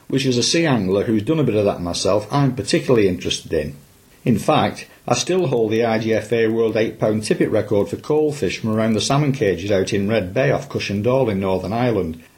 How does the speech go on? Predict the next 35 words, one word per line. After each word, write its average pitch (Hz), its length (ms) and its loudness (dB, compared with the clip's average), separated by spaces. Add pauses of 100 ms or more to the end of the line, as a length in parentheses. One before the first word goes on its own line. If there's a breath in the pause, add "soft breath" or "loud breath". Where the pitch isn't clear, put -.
and 127 80 2
I've 131 80 2
also 151 520 2
done 110 140 0
a 110 60 0
couple 135 260 0
of 107 100 0
videos 131 440 2
in 110 80 0
the 110 60 0
company 113 360 -2
of 107 80 0
Ian 104 200 0
Burrett 107 340 2
and 131 120 0
Alan 104 260 2
Hetherington, 107 760 0 (200 loud breath)
where 135 200 0
a 131 40 2
number 160 360 2
of 110 140 0
different 117 340 0
I 113 200 2
G 110 160 2
F 104 160 0
A 107 160 2
tippet - 300 0
records 104 380 0
for - 80 0
pollock - 360 0
were 104 80 0
beaten 101 580 -2
and 120 160 0
returned 123 420 2
unclaimed. 92 720 0